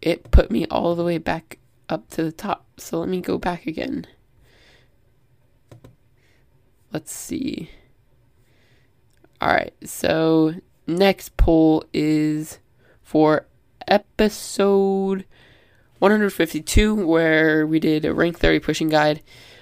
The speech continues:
Um, and my poll was, "Do you have a rank thirty brawler?" Uh, eight votes, seventeen percent of all people said yes, and then eighty-three percent, thirty-nine votes said no.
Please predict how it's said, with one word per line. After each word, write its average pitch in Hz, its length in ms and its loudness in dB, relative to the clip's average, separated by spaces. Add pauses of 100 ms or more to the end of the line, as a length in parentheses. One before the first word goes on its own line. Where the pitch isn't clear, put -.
(200)
Um, 156 340 4 (520)
and 175 380 0 (100)
my 170 200 2 (340)
poll 180 260 6
was, 160 180 4
"Do 175 120 -4
you 170 80 2
have 165 160 -2
a 151 40 -2
rank 151 200 -4
thirty 151 240 2
brawler?" 190 400 8 (420)
Uh, 156 160 6 (140)
eight 196 160 4
votes, 185 260 6
seventeen 185 400 4
percent 175 320 0
of 170 340 -2
all 165 160 6
people 170 340 2
said 151 360 0 (240)
yes, 190 540 2
and 165 240 0
then 165 260 2 (380)
eighty-three 185 560 4 (540)
percent, 160 440 -2
thirty-nine 165 380 2
votes - 260 -2
said - 160 -4
no. 147 480 0